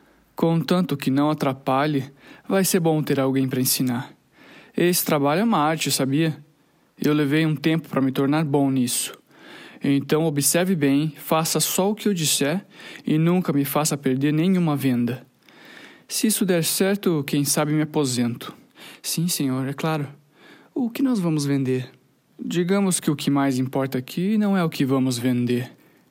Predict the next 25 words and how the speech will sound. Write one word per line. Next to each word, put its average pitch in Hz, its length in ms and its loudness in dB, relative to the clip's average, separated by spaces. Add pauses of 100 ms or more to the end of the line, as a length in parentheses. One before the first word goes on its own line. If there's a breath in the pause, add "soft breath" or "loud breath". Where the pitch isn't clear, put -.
disse 135 360 -2
Geraldo. 131 520 -2 (1040 loud breath)
"Chegamos, 135 580 -2
me 160 100 0
ajude 180 320 2
a 151 160 0
pegar 143 380 0
a - 20 0
mercadoria." 127 640 -2 (840 loud breath)
Geraldo 165 480 0
estacionou 156 540 0
o 135 40 -2
furgão 170 520 0
em 160 100 2
uma 143 140 0
garagem 139 440 0
suja 214 440 0
e 202 100 2
mal 160 240 0
iluminada. 143 720 -2 (640 loud breath)
Os 196 120 0
dois 196 260 2
entraram 175 500 0
no 165 100 2
lugar. 135 420 -2